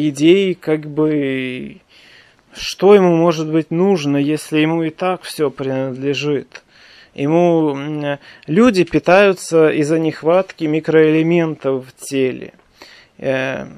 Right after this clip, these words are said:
люди питаются питательными веществами.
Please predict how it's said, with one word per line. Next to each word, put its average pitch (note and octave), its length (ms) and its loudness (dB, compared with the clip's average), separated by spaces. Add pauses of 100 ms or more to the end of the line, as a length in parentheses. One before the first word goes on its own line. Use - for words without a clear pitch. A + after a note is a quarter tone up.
(260)
люди F3 520 0
питаются F3 640 -2
питательными D#3+ 800 0
веществами. D3 960 -4